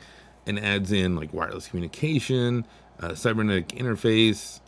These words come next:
gives him better reflex, reflexes. And when his brother gets it, he kinda does the same thing, but makes it to where, like, he doesn't have to sleep. And just like a computer virus, you know, it keeps upgrading, keeps upgrading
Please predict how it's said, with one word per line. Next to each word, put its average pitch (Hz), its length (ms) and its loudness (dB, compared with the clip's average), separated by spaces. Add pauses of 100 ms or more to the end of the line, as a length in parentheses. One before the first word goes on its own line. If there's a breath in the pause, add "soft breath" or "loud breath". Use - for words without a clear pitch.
(140)
gives 92 200 0
him 92 80 2
better 90 200 2
reflex, 101 640 0 (280)
reflexes. 95 880 0 (680 loud breath)
And 95 260 2
when 98 100 4
his 90 80 0
brother 123 280 2
gets 107 240 4
it, 107 200 0
he 95 340 0
kinda 107 240 0
does 104 220 2
the 95 80 -2
same 107 300 0
thing, 107 340 0
but 87 340 0 (840 soft breath)
makes 95 180 0
it 101 100 -8
to 95 60 -6
where, 92 80 2
like, 82 160 0
he 95 120 -4
doesn't 87 260 -2
have 80 180 -8
to - 80 -20
sleep. 131 540 2 (640 loud breath)
And 104 300 6
just 131 180 -2
like 147 360 -2
a 107 80 -6
computer 190 480 -2
virus, 85 600 2
you - 80 -6
know, 90 140 0
it 98 80 -2
keeps - 280 -2
upgrading, 87 580 0
keeps 107 180 -8
upgrading 87 400 0